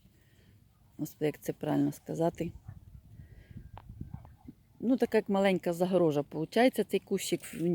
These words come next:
в ній росте і не росте по бокам отак, як у мене. Получається розлогий кущ. Вона це прикриває по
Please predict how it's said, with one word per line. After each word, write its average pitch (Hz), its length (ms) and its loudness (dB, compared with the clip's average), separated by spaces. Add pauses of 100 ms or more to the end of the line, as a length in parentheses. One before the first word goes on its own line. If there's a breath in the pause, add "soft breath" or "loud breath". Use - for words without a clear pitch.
в 165 100 -6
ній 180 260 4
росте 247 580 2
і 233 120 2
не 190 720 2
росте 185 360 0
по 180 140 -4
бокам 170 380 2
отак, 156 240 -2 (220)
як - 220 -10
у 165 60 2
мене. 147 320 4 (680 soft breath)
Получається 160 600 0
розлогий 160 540 0
кущ. - 400 -8 (840 loud breath)
Вона 240 400 6
це 233 380 6 (500 loud breath)
прикриває 196 840 4 (1300)
по 180 560 6